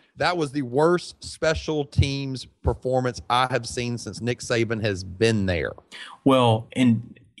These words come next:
Speaker 2: well, it's the worst. It's worse than last week, but it's the worst since last week. And it seems like, you know, we talked about regression. We seem to be seeing it, you know, heaps of regression.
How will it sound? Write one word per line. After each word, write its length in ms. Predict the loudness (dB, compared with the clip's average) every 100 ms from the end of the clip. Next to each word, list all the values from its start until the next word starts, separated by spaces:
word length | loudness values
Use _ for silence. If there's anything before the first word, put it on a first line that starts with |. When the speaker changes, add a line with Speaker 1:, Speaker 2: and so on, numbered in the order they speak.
| -20 -20 -8
Speaker 2:
well, 420 | 2 2 2 -2
it's 180 | -6 -4
the 120 | -2
worst. 360 | 2 4 2 -2
It's 320 | -8 -6 -8
worse 360 | 0 2 2 0
than 200 | 0 0
last 380 | 0 0 -2
week, 240 | -6 -6 -8 _ _ _
but 100 | -12
it's 140 | -8
the 80 | -4
worst 320 | 0 2 2
since 280 | 2 0 0
last 360 | -2 -2 -2 -4
week. 280 | -4 -4 -10 -20 -20 _ 0
And 320 | 2 4 2
it 180 | 2 2
seems 280 | 4 4
like, 220 | 4 0 -2
you 100 | -2
know, 120 | 0 0
we 140 | 0
talked 220 | 0 2
about 200 | 2 0
regression. 560 | -2 0 0 0 -2 -2
We 100 | 0
seem 220 | 0 2
to 60 | 2
be 120 | 2
seeing 320 | 4 4 4
it, 180 | 2 -2 -10 -20 -20 _ 0
you 80 |
know, 200 | 4 2
heaps 360 | 2 2 2 2
of 160 | 0 0
regression. 680 | -2 0 -2 -2 -8 -10